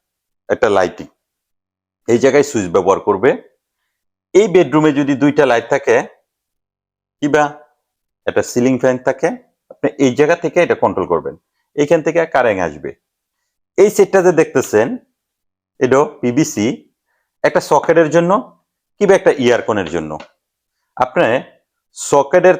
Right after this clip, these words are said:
তার এবং লাইটের তার একই ফায়দা করতে পারবেন, নয় কার না। এটা ইন্টারন্যাশনাল ল না। আমরা অনেকে ভুল করি, অনেকে গ্রামগঞ্জে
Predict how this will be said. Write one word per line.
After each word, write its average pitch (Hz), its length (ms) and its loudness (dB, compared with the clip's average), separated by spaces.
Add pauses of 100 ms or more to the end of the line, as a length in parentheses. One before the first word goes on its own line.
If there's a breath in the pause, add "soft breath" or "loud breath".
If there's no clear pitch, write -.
তার 123 180 4 (460)
এবং 110 180 4 (300)
লাইটের 135 280 2 (100)
তার 107 160 2 (360)
একই 180 240 -4
ফায়দা 131 360 0 (600)
করতে 117 260 0 (200)
পারবেন, 117 400 0 (360)
নয় 107 200 2 (100)
কার 101 180 0 (140)
না। 71 80 -10 (200)
এটা 135 160 0 (220)
ইন্টারন্যাশনাল 117 720 -2 (460)
ল - 20 6 (240)
না। 69 80 -2 (1080)
আমরা 110 280 0
অনেকে 143 220 -2 (120)
ভুল 127 180 2 (120)
করি, 139 200 2 (520)
অনেকে 143 280 2 (100)
গ্রামগঞ্জে 127 540 2